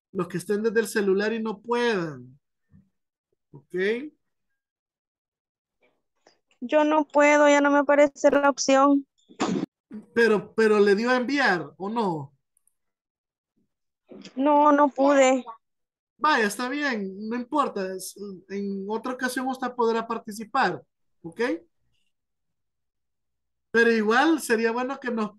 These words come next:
Speaker 1: nos participe ahí en el chat de, de WhatsApp poniendo la respuesta correcta a las preguntas. Oye.
Speaker 2: Bueno.
Speaker 1: Ok. Byron, si puede entrar al enlace que está ahí.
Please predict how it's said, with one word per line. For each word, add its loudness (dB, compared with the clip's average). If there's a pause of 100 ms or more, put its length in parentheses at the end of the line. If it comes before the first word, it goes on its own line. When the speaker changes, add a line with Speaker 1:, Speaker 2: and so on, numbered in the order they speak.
Speaker 1:
nos -6
participe -6
ahí 0
en -6
el -4
chat -2
de, 2 (120)
de -2
WhatsApp -4 (420)
poniendo -4
la 0
respuesta -6
correcta -4
a -2
las 0
preguntas. -6
Oye. -4 (3500)
Speaker 2:
Bueno. -8 (760)
Speaker 1:
Ok. -6 (1200)
Byron, -4 (120)
si -4 (120)
puede -2
entrar -6
al -2
enlace -4
que -10
está -6
ahí. 0